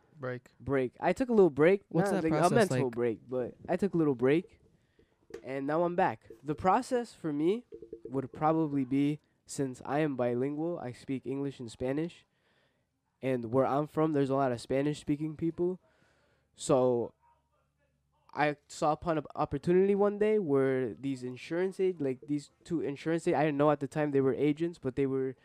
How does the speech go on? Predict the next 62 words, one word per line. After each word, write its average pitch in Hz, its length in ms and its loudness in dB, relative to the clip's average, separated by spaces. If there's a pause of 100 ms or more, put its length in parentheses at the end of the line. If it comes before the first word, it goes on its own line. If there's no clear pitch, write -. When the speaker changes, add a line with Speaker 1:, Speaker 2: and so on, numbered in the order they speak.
(320)
Speaker 2:
the 127 140 -4
head 143 280 -4
of 135 180 -4
the, 127 180 0
you 127 180 -2
know, 113 260 0
the 127 160 -2
little 139 300 0
office 143 420 -2
they 160 160 0
had 170 220 -2
there 190 160 2
that 131 180 2
was 123 120 -2
Speaker 1:
Yeah. 131 60 -4
Speaker 2:
being 131 200 -2
renovated 156 540 0
in 131 100 -4
the 117 100 -4
building 156 400 0
I 139 60 -4
was 135 200 -4
working 165 360 -4
at. - 180 -8 (680)
And 131 260 -2
I 135 100 6
was 147 220 4
just 135 300 -2
helping 147 340 0
them 127 140 -2
move 170 200 2
stuff, 117 320 -2
and 123 140 -6
I 123 60 -2
just 123 220 -8
took 139 120 -6
the 123 80 -8
curiosity 127 800 0
just 110 240 -8
to 110 120 -8
ask 123 280 -8
them 135 120 -8
of 113 100 -2
what 120 180 0
it 113 100 0
was, 127 340 2
because 113 300 -6
I 110 120 -4
already 123 240 -2
saw 127 260 -2
the 107 120 -10
little 120 240 -2
sign. 135 300 -8
They 131 100 0
had 135 140 -2
put 151 140 -8
the 120 80 -10
sign 156 280 -2
up 110 200 -6
for 123 100 -2
the 120 140 0
business, 131 500 -2